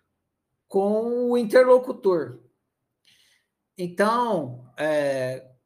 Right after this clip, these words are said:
quem decidir fazer, é, ir pra fase de prática, vai ler, vai, tem tipo assim, tem uma espécie de um ritual de entrada.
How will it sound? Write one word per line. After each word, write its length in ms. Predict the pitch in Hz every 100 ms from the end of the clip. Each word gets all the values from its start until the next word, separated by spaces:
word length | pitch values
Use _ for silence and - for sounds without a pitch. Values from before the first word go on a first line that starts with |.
| _ _
quem 380 | - 226 254 220
decidir 1040 | 170 208 202 196 143 131 214 240 - - _ _ _ _ _ _
fazer, 800 | 165 160 127 131 151 123 120 - _ _
é, 560 | 127 123 117 123 - - _ _ _ _ _ _ _ _ _ _ _ _ _ _ _
ir 160 | 151 233
pra 140 | 180
fase 340 | 160 170 151 135
de 60 |
prática, 600 | 143 156 208 208 - - _ _ _ _ _ _ -
vai 640 | 135 160 196 220 226 - -
ler, 640 | 156 165 202 247 - -
vai, 300 | - 175 185 196 170 170 - _
tem 160 | - 185
tipo 180 | 180 220
assim, 280 | 208 196 175
tem 160 | 180
uma 80 | 170
espécie 380 | - - 185 196
de 60 | 190
um 120 | 175
ritual 600 | 151 196 208 185 214 214
de 80 | 190
entrada. 800 | 202 127 135 151 143 117 127 -